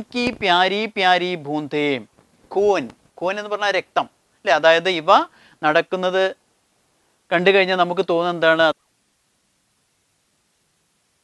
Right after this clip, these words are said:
ആണോ എന്ന് നമുക്ക് തോന്നിപ്പോ. ते उनके बस्ते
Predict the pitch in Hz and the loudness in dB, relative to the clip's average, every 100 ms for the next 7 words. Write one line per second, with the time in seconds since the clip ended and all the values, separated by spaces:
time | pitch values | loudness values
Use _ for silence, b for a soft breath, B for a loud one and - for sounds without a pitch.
0 | _ - 165 160 160 160 156 143 147 143 | _ -6 0 0 2 0 -2 -4 -6 -6
1 | 139 165 196 - - 139 123 - 107 _ | -6 0 0 0 -6 -6 -6 -12 -16 _
2 | _ _ _ _ _ _ _ _ _ _ | _ _ _ _ _ _ _ _ _ _
3 | _ _ 226 226 226 233 _ _ _ _ | _ _ 2 4 4 0 _ _ _ _
4 | _ _ _ _ _ _ _ - _ _ | _ _ _ _ _ _ _ -20 _ _
5 | - - - 180 175 190 240 - _ _ | -20 -20 -8 -6 2 2 2 -2 _ _
6 | _ _ _ 175 202 - 254 | _ _ _ 4 4 4 2